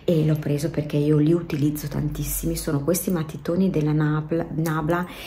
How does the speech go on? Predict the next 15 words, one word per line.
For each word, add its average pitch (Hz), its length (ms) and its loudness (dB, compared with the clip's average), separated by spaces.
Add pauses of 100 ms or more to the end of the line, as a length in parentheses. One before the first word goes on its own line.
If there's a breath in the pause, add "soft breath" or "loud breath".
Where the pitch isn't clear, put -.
(120 loud breath)
il 160 520 2
Cupid 226 440 2
Arrow, 156 560 2
e 190 140 0
questo 208 400 0
qui 160 360 2
è 160 220 -2
nella 156 280 0
tonalità 175 760 0
kaki, 180 520 -2 (220)
bellissimo. 190 640 2 (340 loud breath)
L'ho 196 120 6
messo 185 300 6
sotto, - 880 2
vedete, 202 540 0